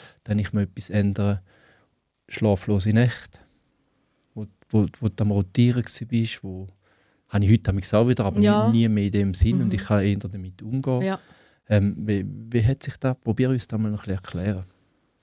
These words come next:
Speaker 2: Hm. Es
Speaker 1: Magst
Speaker 2: ist
Speaker 1: du dich
Speaker 2: so
Speaker 1: noch daran
Speaker 2: lang, nein,
Speaker 1: erinnern,
Speaker 2: ich mag
Speaker 1: wo
Speaker 2: mich eben, glaub, wie nicht mehr so, ich mag mich echt nicht mehr so daran erinnern. Ich mag mich einfach nur an den Tag so erinnern. Und vorher, ich einfach, ich habe irgendwie das Gefühl, ich habe einfach funktioniert. Ich meine, ich hatte dort ein kleines Kind gehabt,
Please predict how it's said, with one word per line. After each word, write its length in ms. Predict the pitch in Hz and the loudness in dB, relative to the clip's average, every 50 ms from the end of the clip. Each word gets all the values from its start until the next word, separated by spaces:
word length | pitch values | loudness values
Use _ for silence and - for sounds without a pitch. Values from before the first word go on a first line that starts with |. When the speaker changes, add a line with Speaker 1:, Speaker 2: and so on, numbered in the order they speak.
| _ _ _ _ _ _ _ _ _ - | _ _ _ _ _ _ _ _ _ -18
Speaker 2:
Hm. 80 | 190 180 170 160 151 _ _ _ - | -16 -16 -16 -18 -20 _ _ _ -8
Es 140 | - 190 - | -6 -2 2
Speaker 1:
Magst 180 | - 120 - - | 2 2 2 4
Speaker 2:
ist 40 | - | 4
Speaker 1:
du 40 | 127 | 4
dich 80 | 120 110 | 4 4
Speaker 2:
so 80 | - 110 | 6 6
Speaker 1:
noch 80 | 117 | 6
daran 260 | 117 117 113 117 117 | 6 6 6 6 6
Speaker 2:
lang, 80 | 117 110 | 6 6
nein, 100 | - - | 6 6
Speaker 1:
erinnern, 220 | - - 254 - | 6 6 6 6
Speaker 2:
ich 60 | - - | 6 6
mag 140 | 277 277 | 6 4
Speaker 1:
wo 40 | - - | 4 4
Speaker 2:
mich 160 | - 233 247 | 2 2 0
eben, 180 | 247 214 233 | -2 -2 -2
glaub, 220 | 226 226 220 208 - | -2 -2 -4 -2 -2
wie 80 | 226 226 | 0 0
nicht 160 | 247 262 262 | 0 0 0
mehr 100 | 254 254 | -2 -2
so, 120 | - - | -4 -6
ich 80 | 226 - | -2 -2
mag 140 | 226 220 208 | 0 0 0
mich 160 | 214 214 196 | 0 0 -2
echt 200 | 214 226 - - | -2 -4 -4 -2
nicht 120 | 240 240 | 0 0
mehr 100 | 233 240 | 0 0
so 120 | 240 240 240 | 0 -2 -6
daran 280 | 240 226 233 233 233 | -4 -2 -2 -2 -2
erinnern. 420 | 226 247 233 196 185 185 190 190 185 - - - - - - _ _ | 0 -2 -2 -2 -2 -4 -6 -6 -8 -10 -16 -20 -20 -20 -20 _ _
Ich 60 | - | 2
mag 140 | - 247 240 | 4 4 4
mich 120 | 240 240 - | 4 4 4
einfach 220 | 240 247 - - | 4 2 4 2
nur 100 | 262 262 | 2 4
an 40 | 247 | 4
den 200 | 247 233 220 - | 2 0 -2 0
Tag 260 | - 202 214 226 - | 0 0 0 0 -2
so 140 | - - 262 | -2 -2 -2
erinnern. 640 | - 220 202 208 208 220 226 233 240 226 208 180 170 175 _ _ _ _ _ _ _ _ _ _ _ _ _ _ _ _ _ _ | -2 -2 -2 0 0 0 0 0 0 0 -2 -4 -4 -6 _ _ _ _ _ _ _ _ _ _ _ _ _ _ _ _ _ _
Und 280 | - 214 214 208 208 - _ _ | -2 0 0 0 -2 -6 _ _
vorher, 600 | - - - - 226 247 254 254 262 220 185 - - - _ _ _ _ _ _ _ _ _ _ _ _ _ _ _ _ _ _ _ _ | -20 -20 -4 2 2 2 4 4 2 0 -2 -4 -8 -12 _ _ _ _ _ _ _ _ _ _ _ _ _ _ _ _ _ _ _ _
ich 160 | - 180 - 196 | -8 -6 -2 0
einfach, 280 | 196 180 175 - - - | 0 -2 -2 -4 -4 -4
ich 120 | 196 - 214 | -2 0 2
habe 120 | 226 233 | 2 4
irgendwie 220 | 247 233 226 208 | 4 4 4 2
das 80 | 196 - | 0 -4
Gefühl, 180 | - - 214 190 | -4 -4 -2 -2
ich 80 | 180 - | -2 -4
habe 80 | 175 175 | -6 -8
einfach 200 | 175 - - - | -8 -12 -18 -18
funktioniert. 840 | - - 185 175 - - - - - 185 190 220 285 349 233 185 - _ - - _ _ _ _ | -10 -8 -8 -8 -8 -6 -6 -4 -2 0 0 0 -2 -2 -4 -6 -8 _ -20 -20 _ _ _ _
Ich 40 | _ | _
meine, 160 | 214 220 226 | 0 2 2
ich 80 | 214 - | 2 0
hatte 180 | 214 214 202 | -2 -2 -2
dort 140 | 202 - - | -4 -4 -8
ein 60 | 208 | -6
kleines 380 | - 214 208 202 196 190 - - | -2 -2 -2 -2 -2 -4 -4 -4
Kind 340 | - 220 233 254 277 - - | -2 -2 0 0 -2 -4 -6
gehabt, 260 | - 302 311 359 | -4 -4 -4 -4